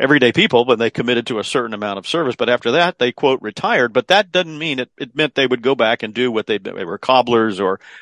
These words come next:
whatever it may be. In this case, the, the example was that of a farmer. But the point is, is that even in that kind of pagan setting,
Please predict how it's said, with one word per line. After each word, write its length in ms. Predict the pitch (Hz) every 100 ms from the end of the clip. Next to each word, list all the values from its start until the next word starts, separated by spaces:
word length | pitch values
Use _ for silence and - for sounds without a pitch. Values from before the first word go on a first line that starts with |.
| -
whatever 440 | 120 110 104 104
it 160 | 98 92
may 160 | 85
be. 320 | 82 104 85
In 160 | 104 92
this 160 | 87 -
case, 320 | 98 87 -
the, 200 | 95 -
the 140 | 104 92
example 460 | 87 98 90 87
was 120 | 85
that 140 | 90 85
of 80 | 85
a 60 |
farmer. 460 | - 143 131 69 - _ _ _ _ _ _
But 180 | 110 -
the 80 | -
point 240 | 143 143
is, 180 | 113 104
is 120 | 101
that 120 | 113
even 220 | 123 123
in 100 | 107
that 220 | 104 110 -
kind 220 | 120 104
of 180 | 98 -
pagan 380 | 135 151 113
setting, 400 | 90 87 80 -